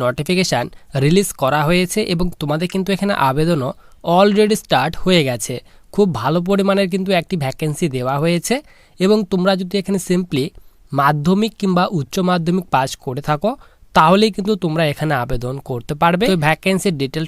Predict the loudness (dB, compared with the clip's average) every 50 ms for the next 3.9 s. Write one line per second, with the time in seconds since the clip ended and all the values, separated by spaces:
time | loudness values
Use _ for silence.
0 | -4 -4 -4 -2 -2 -2 -4 -4 -4 -8 -6 -4 -4 -4 -2 -2 -2 -2 -2 -2
1 | -2 -2 -2 -2 -4 -8 -10 -6 -6 -6 -6 -6 -8 -6 -2 0 0 0 0 -2
2 | -4 -4 -4 -4 -4 -4 -6 -4 -2 -4 -4 -4 -6 -14 -20 -20 -16 -6 -4 -4
3 | -2 0 4 4 4 4 4 2 0 2 0 2 2 2 0 2 0